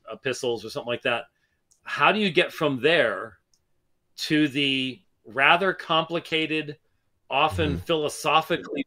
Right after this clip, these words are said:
Speaker 1: based definitions that flow out of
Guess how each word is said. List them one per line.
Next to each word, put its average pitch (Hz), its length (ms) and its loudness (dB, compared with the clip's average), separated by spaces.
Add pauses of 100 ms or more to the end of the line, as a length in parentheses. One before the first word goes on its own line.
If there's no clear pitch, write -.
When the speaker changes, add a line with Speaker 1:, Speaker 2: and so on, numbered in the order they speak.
Speaker 1:
based 127 600 -4 (640)
definitions 131 1000 -2
that 120 200 -2
flow 135 520 -2
out 127 340 -2
of 120 440 -4